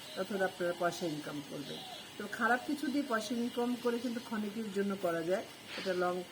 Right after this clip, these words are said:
লং কোনো কিছু করা যায় না, longevity নাই এটার মধ্যে। আমি, আপনারা ভালো থাকুন, সুন্দর থাকুন, ভালো ভালো কনটেন্ট তৈরি করুন, ভালো জিনিস মানুষের সাথে, সাথে, সামনে উপস্থাপনা করুন,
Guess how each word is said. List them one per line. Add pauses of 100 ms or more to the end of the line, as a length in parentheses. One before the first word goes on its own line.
(320)
লং (160)
কোনো
কিছু
করা
যায়
না,
longevity
নাই
এটার
মধ্যে। (540)
আমি,
আপনারা
ভালো
থাকুন, (100)
সুন্দর
থাকুন, (360)
ভালো
ভালো (580)
কনটেন্ট
তৈরি
করুন, (300)
ভালো (160)
জিনিস
মানুষের
সাথে, (140)
সাথে, (560)
সামনে
উপস্থাপনা
করুন,